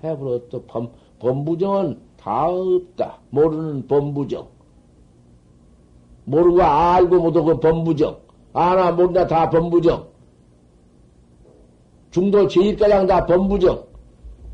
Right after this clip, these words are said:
그러면 범부정 싹 실어버렸으니, 그러면 이제 성정이 아닐 것인가? 성인의 정, 성인의 뜻, 성해.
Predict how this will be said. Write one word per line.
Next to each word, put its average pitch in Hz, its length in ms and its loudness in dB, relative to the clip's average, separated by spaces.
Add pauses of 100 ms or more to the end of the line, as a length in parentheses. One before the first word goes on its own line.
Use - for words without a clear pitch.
(440)
그러면 208 420 -6
범부정 180 560 -4
싹 90 920 -8
실어버렸으니, 175 1120 -4 (400)
그러면 240 420 -2
이제 220 120 0 (380)
성정이 185 840 -4
아닐 185 320 -4
것인가? 165 560 -10 (840)
성인의 160 680 -2
정, 147 260 2 (320)
성인의 170 560 2
뜻, - 240 -2 (640)
성해. 175 800 2